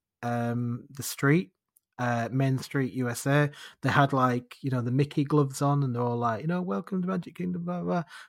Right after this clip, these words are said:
Didn't do that this time. So I was a bit like, "Hmm, okay, what's that about?" Because surely that's a big thing, you know, you want to kinda greet people coming in, and I just wondered if it was down to, do we just not have enough people to be able to do it, or have they been told not to do it for some reason?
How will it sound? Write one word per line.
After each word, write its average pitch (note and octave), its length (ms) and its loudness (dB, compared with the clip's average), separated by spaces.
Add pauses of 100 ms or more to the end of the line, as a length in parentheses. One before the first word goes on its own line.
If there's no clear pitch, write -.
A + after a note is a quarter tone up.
(320)
Didn't C#3+ 220 2
do D3+ 200 4
that D#3 200 4
this D#3 180 0
time. E3+ 360 2 (680)
So - 180 2
I B2 140 6
was B2 160 2
a A#2+ 40 -4
bit B2+ 180 -2
like, A2+ 280 -2 (260)
"Hmm, E3+ 260 2 (280)
okay, G2 320 -6
what's A2 280 -6
that D#3 180 4
about?" D#2+ 440 -6
Because - 580 -8
surely G#2+ 680 -2 (760)
that's - 240 0
a - 60 -4
big G#2+ 260 -6
thing, B2+ 300 0
you G#2+ 60 0
know, G#2 80 -2
you G#2 140 -2
want A#2 240 -4
to - 80 -12
kinda G#2 220 -4
greet A2+ 320 -6
people G2+ 360 -6
coming G#2+ 260 -6
in, A2+ 180 -2
and G2+ 120 -4
I G2 80 -4
just B2+ 240 -4
wondered C3 280 2
if A2+ 120 -8
it - 80 -4
was G#2+ 120 -6
down G#2+ 320 -2
to, G#2 280 -4 (360)
do A#2+ 100 0
we A#2 80 0
just A#2+ 160 0
not B2 160 2
have A2 120 0
enough - 240 -6
people D3+ 440 4
to D3+ 100 -8
be D3+ 60 2
able C#3+ 80 4
to C3+ 80 -8
do D3 180 6
it, F3 200 6
or A2 120 -2
have G#2+ 120 -6
they G#2+ 80 -10
been G#2+ 220 -2
told G#2+ 340 -4
not A#2+ 240 -4
to C#3 80 -4
do D3 120 4
it C#3 160 0
for - 80 -8
some C#3 340 4
reason? D3 520 6